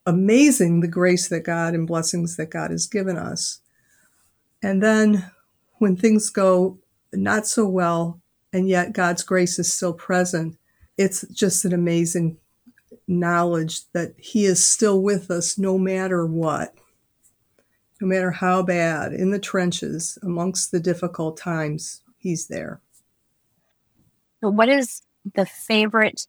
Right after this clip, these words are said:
Speaker 2: miracle that you get to witness, bringing a child from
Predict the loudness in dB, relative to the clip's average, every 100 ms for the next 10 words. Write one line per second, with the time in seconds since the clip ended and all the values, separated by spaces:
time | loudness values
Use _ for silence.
0 | -4 0 2 4 2 0 -4 -4 -2 -2
1 | -4 -2 -4 -2 -4 -4 -6 -4 -4 -4
2 | -6 -6 -10 -20 _ _ _ 0 2 2
3 | 0 -4 -2 2 4 4 0 -4 -10 _
4 | -4 -2 0 -4